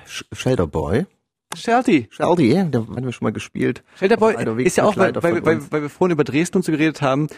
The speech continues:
Speaker 2: Den Shelter Boy, der kommt ja aus, quasi aus, äh, Werdau, aus Zwickau, ist Vorgängerband hier mit den Still Trees unterwegs
Speaker 1: Mhm.
Speaker 2: gewesen. Und das ist auch so, die würde ich auch eher nach Chemnitz zählen.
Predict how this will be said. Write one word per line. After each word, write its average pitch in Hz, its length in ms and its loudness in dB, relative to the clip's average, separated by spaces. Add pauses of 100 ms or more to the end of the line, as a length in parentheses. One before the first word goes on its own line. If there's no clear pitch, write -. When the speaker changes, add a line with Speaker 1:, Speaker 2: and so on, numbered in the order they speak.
(260)
Speaker 2:
Den 139 100 2
Shelter 202 300 2
Boy, 175 300 2
der 156 100 0
kommt 180 260 -2
ja 170 120 2
aus, 143 200 0
quasi 139 360 -2
aus, 120 280 -4 (120)
äh, 120 260 0
Werdau, 165 400 2
aus - 160 -2
Zwickau, 185 360 0
ist - 260 -6
Vorgängerband 151 680 -2
hier 143 140 -2
mit 131 80 0
den 135 80 0
Still 135 180 -4
Trees - 280 -4
unterwegs 165 300 2
Speaker 1:
Mhm. 202 40 4
Speaker 2:
gewesen. 180 180 2 (260)
Und 147 200 -2
das 151 80 2
ist 160 80 -8
auch 165 220 0
so, 170 180 2 (220)
die 151 100 -2
würde 170 160 4
ich 156 140 -4
auch 165 260 0
eher 165 240 4 (140)
nach 143 180 0
Chemnitz 147 440 -4
zählen. 117 300 -8